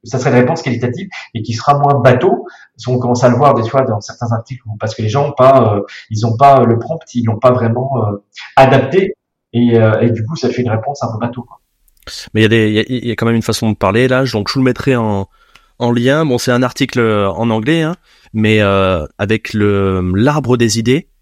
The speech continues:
Speaker 2: en fait, qui propose quatre prompts, où en fait, vous lui posez la question, après vous lui demandez dans le deuxième état, euh, trois solutions, après vous lui dites que ces trois solutions, quelle est la plus adaptable à votre situation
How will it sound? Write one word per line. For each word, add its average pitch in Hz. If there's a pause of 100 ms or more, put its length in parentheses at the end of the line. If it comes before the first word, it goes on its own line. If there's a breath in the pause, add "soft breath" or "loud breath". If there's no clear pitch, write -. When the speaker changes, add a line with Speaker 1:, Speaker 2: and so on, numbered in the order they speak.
Speaker 2:
en 98
fait, 139
qui -
propose 101
quatre -
prompts, 156 (180)
où 107
en 98
fait, 156
vous 107
lui 107
posez 143
la 123
question, 127
après 110
vous 113
lui 110
demandez 139
dans 123
le 113
deuxième 117
état, 113 (480)
euh, 104
trois -
solutions, 151
après 135
vous 120
lui 113
dites 156
que 123
ces -
trois 135
solutions, 131 (240)
quelle 139
est 139
la 117
plus 131
adaptable 123
à 98
votre 98
situation 104